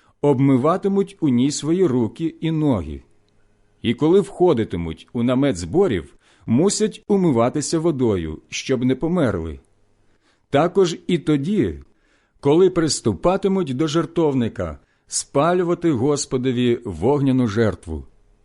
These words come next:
Мусять обмивати руки свої та ноги, щоб не померти.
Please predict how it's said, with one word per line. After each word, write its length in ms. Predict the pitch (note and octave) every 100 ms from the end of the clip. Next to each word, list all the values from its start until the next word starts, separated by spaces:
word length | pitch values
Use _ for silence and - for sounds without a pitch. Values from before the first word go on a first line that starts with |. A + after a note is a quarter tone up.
| _ _ _ _
Мусять 540 | - C3 F#3+ - G3+ - -
обмивати 640 | D#3 D#3 C#3+ D#3+ D3+ C3+
руки 320 | E3 G3 C3
свої 400 | - G#2+ G#2+ F2
та 160 | - G#2+
ноги, 480 | E3 E3+ F2+ D2 -
щоб 400 | - - D3+ C3
не 120 | C#3
померти. 600 | C3+ C#3+ D#3 B2+ - D2